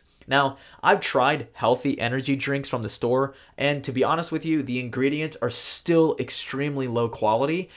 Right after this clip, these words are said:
and they don't really make you feel that full of energy. It's kind of like a green tea from H E B that is from, uh, Texas here. Only those of you who will know,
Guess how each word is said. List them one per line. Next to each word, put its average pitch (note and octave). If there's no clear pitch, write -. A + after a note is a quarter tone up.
and F#3+
they D#3
don't F3
really B3+
make F#3
you D3+
feel D#3
that A#2+
full B2
of G#2+
energy. G#2
It's C3+
kind E3+
of E3
like E3
a C3+
green B2+
tea C3
from A2+
H A#2+
E B2
B A#2+
that A2+
is G#2+
from, F2+
uh, D2
Texas A2
here. G2
Only G#2+
those G#2+
of G#2
you G#2+
who G#2+
will G#2+
know, A#2